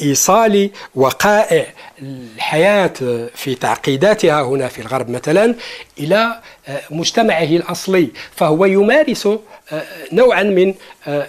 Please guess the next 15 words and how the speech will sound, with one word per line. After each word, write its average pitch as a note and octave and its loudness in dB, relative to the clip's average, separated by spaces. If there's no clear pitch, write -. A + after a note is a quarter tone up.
السفارة A3+ 0
الثقافية D#3 0
من D3 0
داخل، F3+ 2
آه، D3 -6
هذا D3+ 0
الاغتراب. D#3+ 0
يعني C#3 -8
فعل B3+ -2
الكتابة G3+ 0
أظن G#3+ 2
بأنه، D3+ -2
آه، C3 -10
آه، C3 -12
آه، A#2+ -14